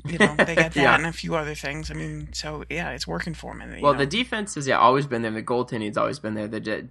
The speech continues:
Speaker 2: the offense just has never, uh, been there, but now they're, like, an exciting team,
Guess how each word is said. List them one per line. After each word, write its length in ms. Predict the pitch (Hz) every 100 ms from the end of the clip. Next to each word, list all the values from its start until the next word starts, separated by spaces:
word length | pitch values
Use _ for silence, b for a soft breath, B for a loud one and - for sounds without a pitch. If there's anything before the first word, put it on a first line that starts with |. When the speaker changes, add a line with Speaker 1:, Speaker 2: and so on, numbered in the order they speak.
| -
Speaker 2:
the 200 | 113 -
offense 540 | 113 113 95 - -
just 320 | - 110 - -
has 200 | 120 107
never, 600 | 113 110 113 104 117 131 _ _
uh, 280 | - 50 50 -
been 160 | 107
there, 140 | 95 104
but 120 | 95
now 220 | 104 147
they're, 120 | 135
like, 280 | 113 113 -
an 80 | 113
exciting 580 | - - 113 117 107 107
team, 400 | 117 107 82